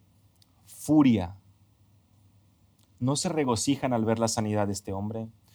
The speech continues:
No están contentos al ver la felicidad de él. Ellos querían matar a Jesús, es lo que nos dicen los pasajes paralelos en Mateo doce y en Marcos tres.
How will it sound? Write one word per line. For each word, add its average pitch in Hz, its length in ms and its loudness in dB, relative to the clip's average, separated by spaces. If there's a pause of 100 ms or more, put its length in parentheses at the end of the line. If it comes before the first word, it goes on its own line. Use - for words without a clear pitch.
(200)
No 127 180 6
están 151 300 4
contentos 135 640 0
al 120 100 2
ver 120 140 2
la 127 100 0
felicidad 110 540 -2
de 104 260 0
él. 120 180 -4 (1080)
Ellos 123 180 0
querían 123 300 2
matar 120 260 2
a 123 80 6
Jesús, 135 380 -4
es 113 80 -8
lo 113 100 -4
que 120 100 -6
nos 117 100 0
dicen 117 200 -2
los 113 120 -6
pasajes 110 400 -4
paralelos 113 480 -2
en 107 80 -4
Mateo 113 340 -2
doce 127 280 -2
y - 20 -2
en 110 60 -2
Marcos 104 360 -6
tres. 113 460 -4